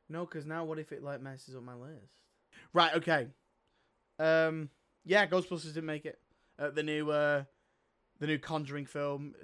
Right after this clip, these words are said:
didn't make it. Um, yeah. Okay, so number ten was, uh, Marvel's Eternals.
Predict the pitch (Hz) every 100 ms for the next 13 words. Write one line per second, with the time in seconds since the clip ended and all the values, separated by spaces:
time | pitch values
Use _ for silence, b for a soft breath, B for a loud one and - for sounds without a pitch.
0 | 139 147 143 139 151 139 - _ _ _
1 | _ _ - 131 131 131 131 131 139 -
2 | _ _ _ _ _ _ _ 135 143 196
3 | _ _ _ _ _ _ _ _ _ -
4 | 165 135 165 190 196 - 175 110 - _
5 | _ _ _ _ _ _ b b b -
6 | 151 147 151 151 147 156 175 165 160 160
7 | - 185 175 131 104 - -